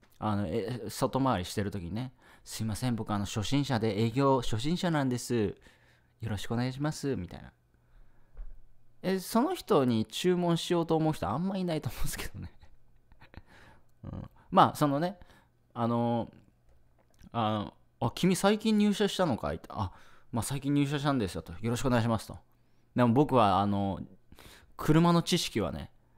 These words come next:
めちゃあるんですよ」と。「社長何乗られてるんですか」と。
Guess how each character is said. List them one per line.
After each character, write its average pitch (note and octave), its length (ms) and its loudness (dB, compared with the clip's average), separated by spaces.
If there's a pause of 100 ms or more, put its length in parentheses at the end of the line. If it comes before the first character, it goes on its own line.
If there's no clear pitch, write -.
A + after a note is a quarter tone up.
(140)
め B2+ 160 2
ち F#3 100 2
ゃ E3+ 80 8
あ F3 60 6
る D3+ 120 4
ん A2+ 60 2
で F#2 60 -4
す - 80 -14
よ」 - 120 -14
と。 - 80 -20 (260)
「社 - 180 0
長 G3 140 2
何 F#3+ 200 8
乗 D3+ 80 4
ら G#2 80 4
れ G2 80 2
て - 80 -4
る G#2 60 0
ん - 20 0
で - 20 -8
す - 60 -12
か」 - 120 -12
と。 - 80 -20